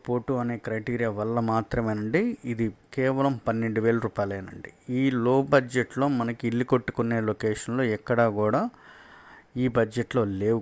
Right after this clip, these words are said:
గుంటూరు కార్పొరేషన్ లిమిట్లో. more డీటెయిల్స్కి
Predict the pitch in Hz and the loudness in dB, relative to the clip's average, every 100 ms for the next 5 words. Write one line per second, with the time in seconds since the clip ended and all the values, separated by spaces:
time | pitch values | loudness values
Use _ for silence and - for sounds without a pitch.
0 | 98 104 107 117 - 104 - 104 - 104 | -4 -6 -2 -2 -2 -4 -4 -4 -2 -4
1 | 98 104 101 196 254 _ - _ _ _ | -6 -8 -4 -4 -4 _ -20 _ _ _
2 | _ - _ _ _ _ _ _ _ _ | _ -20 _ _ _ _ _ _ _ _
3 | _ _ _ _ _ _ _ _ _ _ | _ _ _ _ _ _ _ _ _ _
4 | _ _ _ _ _ - 113 113 120 113 | _ _ _ _ _ -20 -8 -4 -4 -4
5 | 117 120 107 - - 104 | 2 2 0 -4 -2 -4